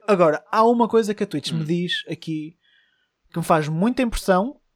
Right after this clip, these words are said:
Speaker 1: É verdade, mas eu acho que façam, faz muita impressão da maneira que eles falam isto. Que é ser considerado sexy por outras pessoas não é contra as nossas regras.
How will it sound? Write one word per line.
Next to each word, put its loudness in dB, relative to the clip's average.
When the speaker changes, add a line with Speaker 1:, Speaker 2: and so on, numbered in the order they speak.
Speaker 1:
É 4
verdade, 2
mas 2
eu 6
acho 4
que -20
façam, -2
faz 2
muita -2
impressão -2
da 0
maneira -2
que -6
eles -4
falam -2
isto. -16
Que -2
é -2
ser 2
considerado 0
sexy -2
por 0
outras 0
pessoas 0
não -2
é 0
contra 0
as 2
nossas -6
regras. -16